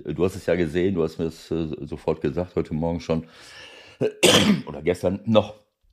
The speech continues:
Warum dann nicht, äh, defensiver? Ja, äh, Taifun ist ein ganz erfahrener Trainer und, und, und es war ein Top-Fußballer früher.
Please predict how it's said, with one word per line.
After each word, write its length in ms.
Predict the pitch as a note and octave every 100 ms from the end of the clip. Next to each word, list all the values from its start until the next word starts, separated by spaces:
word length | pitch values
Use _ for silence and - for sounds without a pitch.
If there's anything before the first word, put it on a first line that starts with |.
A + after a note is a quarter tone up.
| _ _ -
Warum 400 | D#2+ D#2+ E2 G2
dann 240 | F2 E2+
nicht, 260 | D#2 F2 -
äh, 80 | D#2
defensiver? 640 | D#2+ - D2 E2+ C#2+ D2 -
Ja, 280 | F#2+ C#3+ - - - -
äh, 320 | - - -
Taifun 380 | - A#2+ - G#2+
ist 120 | G2+
ein 120 | G2+
ganz 160 | G#2+ -
erfahrener 600 | - - G2+ F#2 F2 E2
Trainer 480 | - G2 G2+ F#2+
und, 340 | F2 F2 F2 -
und, 280 | E2+ D#2 -
und 260 | D#2+ D2+
es 140 | E2+ E2+
war 100 | F2
ein 180 | F2
Top-Fußballer 720 | - G2+ - - G#2+ - F2+
früher. 420 | F2 - E2+ F#2